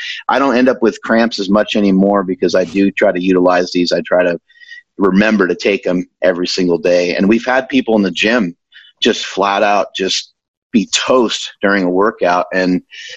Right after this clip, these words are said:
a lot of times they're doing a, a similar diet to what we're doing. They're lower carb, or they're doing, like, a carnivore style diet, and the water that you consume just doesn't stick to you unless you got some good electrolytes in you. So the Perfect Keto electrolytes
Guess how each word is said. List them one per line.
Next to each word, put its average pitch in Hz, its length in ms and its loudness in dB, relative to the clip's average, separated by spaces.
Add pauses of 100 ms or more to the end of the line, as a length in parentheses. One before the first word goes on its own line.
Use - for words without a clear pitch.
(200)
a 90 60 0
lot 98 180 2
of 98 80 -4
times 104 280 -4
they're 104 120 2
doing 98 520 0 (160)
a, 80 300 2
a 90 60 -2
similar 110 400 2
diet 92 360 0
to - 80 -20
what 98 160 -2
we're 101 80 0
doing. 90 320 0
They're 85 160 0
lower 95 320 4 (100)
carb, 98 340 0 (460)
or 92 180 2
they're 87 120 2
doing, 92 240 2
like, 87 180 -2
a 85 240 0 (160)
carnivore 101 540 0
style 92 380 0
diet, 92 420 0 (100)
and 85 400 -2 (140)
the 87 240 0
water 98 440 0
that 90 200 -4
you 85 240 -2
consume 98 720 2 (300)
just - 280 -4
doesn't 117 400 2
stick - 340 -4
to 101 80 -2
you - 200 -4 (280)
unless 92 340 2
you 101 80 0
got 92 180 0
some 90 540 -2
good 101 120 2
electrolytes 90 640 0
in 85 100 2
you. 82 120 2
So 82 180 0
the 85 80 -2
Perfect 98 400 -6
Keto 104 140 2
electrolytes 87 760 0